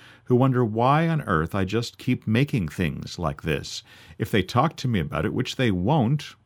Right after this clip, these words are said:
I would tell them, "Well, I make them so I don't want to die, and it works. Now go tell your kids to always go to church and never wear too much black lest they end up just like me,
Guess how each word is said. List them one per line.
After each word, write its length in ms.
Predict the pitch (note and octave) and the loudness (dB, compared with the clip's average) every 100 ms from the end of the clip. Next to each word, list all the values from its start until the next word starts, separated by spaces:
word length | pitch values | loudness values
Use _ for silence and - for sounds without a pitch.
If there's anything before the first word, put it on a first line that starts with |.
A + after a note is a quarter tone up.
| - | -2
I 80 | G2 | -2
would 180 | F#2+ | 0
tell 180 | - G#2 | 2 4
them, 300 | G#2 G#2+ G#2 - | 4 0 -2 -2
"Well, 380 | F2+ D#3 F#3 - _ _ _ _ - | 0 2 0 -6 _ _ _ _ -2
I 120 | - | 0
make 320 | D#2+ A#2+ D#3+ | 4 2 2
them 180 | F3 E3 | 2 2
so 180 | D3 F#2+ | 2 0
I 100 | D2+ | 0
don't 300 | D2 C3 - | 2 2 2
want 280 | A#2+ F2+ - | -2 -2 -4
to 80 | A2 | -2
die, 500 | G2 C#2+ C2 - _ _ _ | -2 -2 -6 -16 _ _ _
and 120 | - | 0
it 80 | B2 | 2
works. 480 | F3 - - - - _ _ - | 2 0 -2 -10 -12 _ _ -2
Now 80 | E2 | -2
go 260 | D#2 A#2+ E3 | 4 4 6
tell 180 | F#3+ | 4
your 120 | G3 F#3 | 2 4
kids 420 | F3 D3+ C3 - - _ - | 4 4 2 -6 -18 _ -4
to 120 | E2 | 2
always 240 | F2 C#3 | 4 4
go 100 | E3+ | 2
to 80 | F3+ | 0
church 400 | - C3+ C3+ - | 2 2 2 2
and 120 | F2+ | 4
never 180 | D#2+ B2 | 4 4
wear 160 | B2 B2 | 4 4
too 140 | B2+ | 2
much 220 | C#3 - | 0 -2
black 420 | F#2 G2 A2+ - | 2 4 4 4
lest 220 | F#2 F2 - | 0 0 0
they 120 | E2+ | 0
end 180 | G2+ G#2 | 2 2
up 200 | A#2 - | 2 0
just 280 | F#2 - | -2 0
like 220 | A2+ G#2 F2+ | 2 2 2
me, 320 | F2 D2+ | 0 0